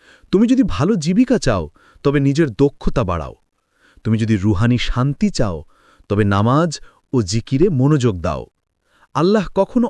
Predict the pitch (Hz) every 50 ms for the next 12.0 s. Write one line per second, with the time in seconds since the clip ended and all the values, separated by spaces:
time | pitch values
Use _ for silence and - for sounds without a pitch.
0 | - - 127 160 185 196 185 156 156 196 - - - 127 139 143 131 131 143 -
1 | 127 113 110 101 101 92 87 76 69 - _ _ _ _ _ _ _ - 101 107
2 | 107 113 107 - 117 113 - - 123 110 127 139 131 117 151 139 - 143 151 156
3 | 156 - - 147 147 - - 170 165 131 127 127 143 190 220 - - - 113 95
4 | 87 - - - - _ _ - 101 107 113 120 - - 156 151 - - - 202
5 | 160 - 113 - - 107 87 101 95 87 76 64 - _ _ _ _ _ _ _
6 | _ _ _ _ _ _ _ _ _ _ _ _ _ _ _ _ _ - - -
7 | _ - 156 208 - - - 262 269 - 147 151 165 170 185 180 - - - 151
8 | 156 180 175 - - - 135 160 220 208 185 - 180 - - 104 98 87 80 80
9 | - _ _ _ _ - - 110 110 113 127 120 113 113 113 127 135 135 139 -
10 | - - 107 101 127 123 110 - 113 - - 95 87 78 58 - _ _ _ _
11 | _ _ _ _ - - - 120 113 107 101 95 90 98 101 113 143 143 131